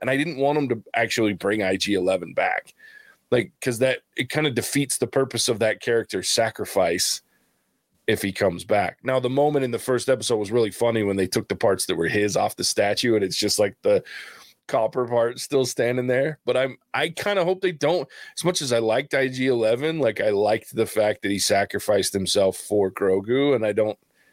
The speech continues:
I don't need him to come back. I liked R four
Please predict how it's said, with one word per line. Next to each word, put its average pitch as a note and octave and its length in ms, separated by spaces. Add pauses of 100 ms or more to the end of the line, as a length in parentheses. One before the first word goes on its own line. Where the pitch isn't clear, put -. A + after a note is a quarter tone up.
(300)
I A#2 40
don't A#2+ 260
need G#2 580 (960)
him F#2+ 300
to E2 80
come D#2+ 280
back. - 380 (1160)
I F#2+ 60
liked A2+ 320
R F#2+ 140
four - 420